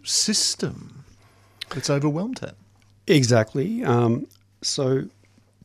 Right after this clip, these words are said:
Speaker 2: the first point is that, that, that the one, I suppose, commonality I've looked for in the, in the real Simpson, who did die, uh, at Gallipoli,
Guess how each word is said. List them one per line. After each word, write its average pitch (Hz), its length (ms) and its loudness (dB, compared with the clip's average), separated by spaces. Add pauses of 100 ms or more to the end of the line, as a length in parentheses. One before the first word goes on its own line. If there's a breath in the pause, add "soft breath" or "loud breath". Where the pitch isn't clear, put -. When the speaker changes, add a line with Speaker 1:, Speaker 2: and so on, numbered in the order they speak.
(300)
Speaker 2:
the - 60 -4
first 185 260 6
point 147 220 6
is 120 180 4
that, 101 180 -4 (440)
that, - 300 -4
that - 140 -6
the 143 60 -4
one, 165 400 0
I 120 60 -8
suppose, 107 320 -2
commonality 107 600 0
I've 95 140 -2
looked 104 240 -4
for 104 320 0
in 92 140 0
the, 90 260 -4 (220)
in 95 180 -2
the 90 220 -6 (160)
real 98 320 -2
Simpson, 113 540 -2
who 98 140 -2
did 101 360 -4
die, 101 380 -4 (640 loud breath)
uh, 104 160 0
at 120 140 -2
Gallipoli, 98 560 -2